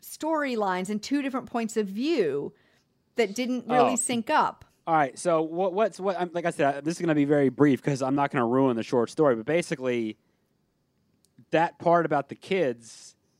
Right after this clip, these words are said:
Speaker 2: and their life is not in that short story. That's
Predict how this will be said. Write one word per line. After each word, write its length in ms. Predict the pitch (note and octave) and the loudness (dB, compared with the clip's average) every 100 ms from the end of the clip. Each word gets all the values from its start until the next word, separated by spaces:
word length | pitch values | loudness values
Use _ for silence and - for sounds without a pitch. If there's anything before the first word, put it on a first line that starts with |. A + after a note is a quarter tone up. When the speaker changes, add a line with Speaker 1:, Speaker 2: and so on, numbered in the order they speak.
| - | -10
Speaker 2:
and 180 | B2+ | -4
their 440 | C3+ D3 C#3+ C3+ B2+ _ _ _ _ - | 0 4 4 2 -2 _ _ _ _ -12
life 380 | C#3 D#3 C#3 - | -2 0 0 -2
is 140 | C3+ | -6
not 240 | C3+ D#3 C3+ | -2 0 0
in 140 | D#3 | -2
that 180 | C3+ A2+ | -2 -4
short 240 | - A#2+ - | -2 -4 -2
story. 320 | D3+ C3 G2+ | 0 2 2
That's 340 | A#2+ B2+ - | -2 -8 -12